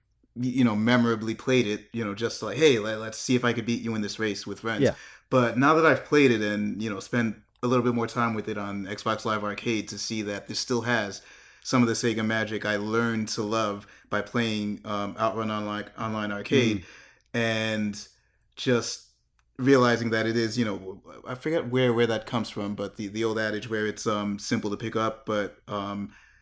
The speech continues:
Speaker 1: I, and I forgot
Speaker 2: Difficult
Speaker 1: it
Speaker 2: to
Speaker 1: again.
Speaker 2: master?
Speaker 1: <laughs> Difficult to master. There you
Speaker 2: Yeah.
Speaker 1: go. Easy to pick up, difficult to master, and it, and it has that. And I realize now I, I, I do wanna keep it in my rotation. You know, every, every month or so, if
Speaker 2: Yeah.
Speaker 1: I put on Outrun, I might go right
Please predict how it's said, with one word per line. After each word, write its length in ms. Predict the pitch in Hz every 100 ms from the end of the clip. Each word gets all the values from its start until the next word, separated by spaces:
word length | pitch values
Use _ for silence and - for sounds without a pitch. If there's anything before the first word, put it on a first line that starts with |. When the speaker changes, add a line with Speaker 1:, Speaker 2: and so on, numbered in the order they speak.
| _ _ _ _ - - - _
Speaker 1:
I, 100 | -
and 220 | 98 104
I 120 | 101 101
forgot 300 | - 95 117
Speaker 2:
Difficult 160 | -
Speaker 1:
it 20 |
Speaker 2:
to 60 | 170
Speaker 1:
again. 120 | 170 175 - 196
Speaker 2:
master? 200 | 185 - - -
Speaker 1:
<laughs> 160 | -
Difficult 380 | 165 180 180 175
to 60 | 180
master. 400 | 170 147 - 101
There 160 | 123 131
you 140 | 139
Speaker 2:
Yeah. 100 | 117
Speaker 1:
go. 100 | 110 - - - -
Easy 200 | 156 156 151
to 40 |
pick 140 | 151
up, 160 | 156 127
difficult 320 | 139 127 127
to 80 | 117
master, 400 | 127 135 - 107
and 160 | 107 107
it, 100 | -
and 140 | 117
it 80 | 110
has 300 | 127 143 107
that. 200 | 107 104
And 220 | 101 104
I 100 | 107
realize 500 | 120 127 120 113 - 98
now 460 | 113 113 135 127 110
I, 80 | 113
I, 320 | 110 117 113
I 20 | 117
do 200 | 139 127
wanna 240 | 120 110
keep 220 | - 120
it 40 | 113
in 60 |
my 120 | 110
rotation. 580 | 107 104 127 123 101 101
You 100 | 104
know, 140 | 98 98
every, 440 | 110 113 104 - - - _ _
every 180 | 135 123
month 240 | 120 127 110
or 60 |
so, 240 | - 101 98
if 100 | 104
Speaker 2:
Yeah. 60 |
Speaker 1:
I 260 | 104 98 101 - _ _ - - -
put 120 | 135
on 160 | 120 117
Outrun, 460 | 117 107 110 107
I 80 | 107
might 260 | 107 110 104
go 200 | 110 104
right 320 | 104 107 101